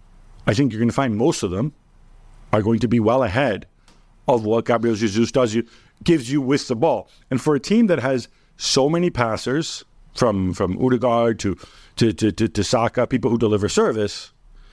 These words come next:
I think at some point, I think it comes back to bite you.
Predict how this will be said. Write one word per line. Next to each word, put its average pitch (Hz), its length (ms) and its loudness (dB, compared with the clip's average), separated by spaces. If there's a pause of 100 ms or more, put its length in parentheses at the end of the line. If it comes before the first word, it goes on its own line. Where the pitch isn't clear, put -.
(460)
I 147 80 4
think 175 160 2
at 151 100 -2
some 208 260 0
point, 107 400 -6 (1500)
I 135 80 4
think 127 140 2
it 117 60 -2
comes 127 240 -2
back 104 260 -2
to 131 80 0
bite 156 240 0
you. 98 220 -6